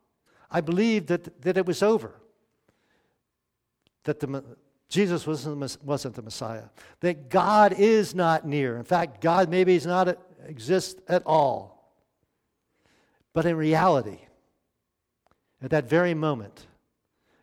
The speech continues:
God was as active as he's ever been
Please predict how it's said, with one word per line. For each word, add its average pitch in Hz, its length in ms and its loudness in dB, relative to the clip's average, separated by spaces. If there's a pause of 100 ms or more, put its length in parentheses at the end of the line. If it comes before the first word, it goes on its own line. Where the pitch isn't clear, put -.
(160)
God 175 500 4
was 147 240 -4
as 131 280 -10 (180)
active 170 600 0 (840)
as 143 160 -2
he's 131 180 -6
ever 165 260 0
been 143 440 -4